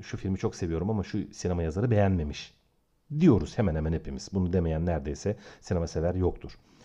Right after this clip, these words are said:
Ve bir yandan da sinemacıların da sinema sever, e, şey, sinema yazarlarına, yani sinemacıların sinema yazarlarına çok ciddi tepkiler gösterdiğini görüyoruz. "Şu, şu kişi şöyle bir film yapmış, işte o, şu sinema yazarı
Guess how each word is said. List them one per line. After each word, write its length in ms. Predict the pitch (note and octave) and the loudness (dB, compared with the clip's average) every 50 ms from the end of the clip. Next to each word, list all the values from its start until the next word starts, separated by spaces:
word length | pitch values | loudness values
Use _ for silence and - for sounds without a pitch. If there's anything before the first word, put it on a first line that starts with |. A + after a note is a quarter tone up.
| - - - - - - | -20 -20 -20 -10 0 0
Ve 100 | G2+ G#2 | 2 4
bir 60 | D#3+ | 6
yandan 360 | G3 E3+ G#2+ F2+ E2 E2+ A2+ | 4 4 4 4 2 2 0
da 40 | D3 | 0
sinemacıların 760 | - - - G2 D#3 F3+ F3+ C3+ A2 F#2+ F2 D#2 D2 D#2+ G2 | -2 -2 0 0 2 2 2 2 2 2 0 0 -2 -4 -4
da 60 | A#2+ | -6
sinema 300 | - - F#2+ G2+ G#2+ G2 | -4 -2 -2 0 0 0
sever, 360 | G2+ - F#2 F2+ F2 E2+ E2+ - - _ - | -2 -2 -2 0 0 -2 -2 -6 -10 _ -6
e, 180 | F#2 F2+ D#2+ D#2+ | -4 -4 -4 -4
şey, 220 | - - F2 D#2+ | -4 -4 -4 -4
sinema 300 | - - - A#2+ D3 D#3+ | -4 -4 -2 0 2 2
yazarlarına, 800 | B2 F2+ D2+ D#2+ D2+ D2 D2+ D2+ D2+ D#2+ E2+ G2+ A#2 C#3+ E3 - - - - - _ - _ _ - - | 2 2 0 0 -2 0 -2 -2 -2 -2 0 0 0 -2 -2 -4 -8 -20 -20 -20 _ -20 _ _ -10 -10
yani 120 | D#2+ - | -10 -10
sinemacıların 640 | - - F2 G#2+ C#3+ C#3+ F#2+ F#2 D#2 D#2 C#2+ C#2 | -8 -4 0 4 4 4 4 4 0 0 0 -2
sinema 360 | C2+ - - - F2+ A#2+ D3 C#3+ | -6 -8 -8 -4 -2 0 2 2
yazarlarına 580 | A2 - E2 E2 D2+ D2 D2 C#2+ E2 A#2+ C#3 - - - - - - - _ - | 2 0 0 -2 -2 -2 -2 -2 -4 -4 -6 -8 -14 -20 -20 -20 -20 -20 _ -6
çok 200 | - G3 F3+ - | -4 -4 -4 -4
ciddi 220 | - - - D#3+ | -6 -4 -4 -4
tepkiler 380 | D#3+ D3 D3+ - - C3 C3 C3 | -4 -4 -6 -4 -2 -2 -2 0
gösterdiğini 500 | A#2+ B2+ B2 B2 - A2 G2+ G2+ G2+ F#2+ | 0 0 0 2 2 0 2 2 0 0
görüyoruz. 340 | D#2+ D2 C2+ D2 C#2+ C2+ - | 0 -2 -2 -4 -6 -8 -8
"Şu, 160 | - - - | -8 -10 -8
şu 200 | - - C#3+ B2+ | -6 -6 -8 -8
kişi 220 | - A#2 - - | -8 -12 -10 -10
şöyle 280 | A#2 - B2 A2+ A2 G2 | -6 -2 -2 0 0 -2
bir 60 | F2+ | -4
film 280 | - - A2+ A#2 A#2 G#2 | -6 -4 -2 0 0 2
yapmış, 460 | F2 D2+ - - - D3+ D3 - - - - - - - | 0 -2 -2 -2 -2 -2 -2 -2 -12 -18 -20 -20 -20 -20
işte 140 | - - - | -12 -10 -10
o, 100 | - - | -10 -8
şu 140 | - - D3 | -4 -4 -4
sinema 280 | - - G2+ G2+ F#2 | -2 0 0 2 2
yazarı 420 | F2+ E2+ D#2 D2+ D#2 F#2 C3 D3+ | 2 0 0 0 2 2 4 2